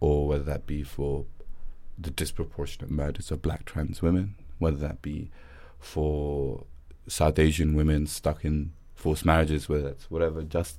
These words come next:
I don't, like, I don't know. I think I'm, I'm, I'm a, I'm a hopeful person. <laughs>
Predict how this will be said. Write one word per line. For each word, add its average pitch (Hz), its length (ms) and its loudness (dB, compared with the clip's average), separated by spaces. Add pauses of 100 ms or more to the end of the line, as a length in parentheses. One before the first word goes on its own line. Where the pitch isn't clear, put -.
I - 120 -2
don't, 87 260 4 (500)
like, 80 260 2 (2250)
I 104 100 10
don't 151 180 12
know. 131 420 10
I 107 140 10
think 143 380 8 (1000)
I'm, 127 280 12
I'm, 127 260 12 (100)
I'm 127 140 12
a, 117 120 10 (280)
I'm 120 120 12
a 131 40 12
hopeful 131 420 8
person. 92 640 4
<laughs> - 40 -2